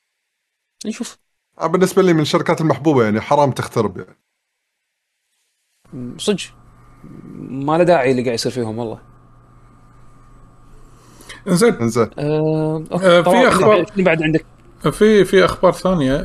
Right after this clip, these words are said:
Speaker 3: آه، <clears throat> بس خلنا نمشي كذي فيهم على السريع. أول شيء، تدوم فاينل خمستاش الحين تخطت حاجز العشر ملايين نسخة. تو الحين الإعلان صاير، قبل فترة بسيطة.
Speaker 1: عشر ملايين بعد خمس سنين، بعد خمس
Speaker 3: يس.
Speaker 1: سنين. والله لو توم ريدر تجيب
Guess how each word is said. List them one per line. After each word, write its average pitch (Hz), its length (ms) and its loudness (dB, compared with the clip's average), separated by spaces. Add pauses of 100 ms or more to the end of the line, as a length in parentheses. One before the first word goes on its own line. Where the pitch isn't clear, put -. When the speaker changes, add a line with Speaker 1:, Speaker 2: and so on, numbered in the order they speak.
Speaker 3:
آه، 120 640 -6 (300)
<clears throat> - 440 -14
بس 151 140 -2
خلنا 151 200 -2
نمشي 151 240 -4
كذي 131 340 -4
فيهم 131 240 -4
على 123 80 -10
السريع. 123 360 -4
أول 135 180 -2
شيء، 123 160 -2
تدوم 135 240 -2
فاينل 123 260 -4
خمستاش 123 480 -4
الحين 127 240 -6 (460)
تخطت - 420 -4
حاجز 113 420 -4
العشر 117 340 -10
ملايين 107 560 -10 (140)
نسخة. 110 420 -12
تو 113 280 0
الحين 110 240 -14
الإعلان 107 400 -10
صاير، 110 380 -10 (540)
قبل 113 140 -6
فترة - 300 -12
بسيطة. 156 160 0
Speaker 1:
عشر 151 100 2
ملايين 156 360 2
بعد 147 180 -2
خمس 170 280 0
سنين، 120 680 -2 (220)
بعد 135 240 0
خمس 165 240 -4
Speaker 3:
يس. 151 100 -2
Speaker 1:
سنين. 120 360 -4 (100)
والله 135 400 2
لو 147 100 4
توم 135 280 -4
ريدر 151 300 2
تجيب 151 520 -2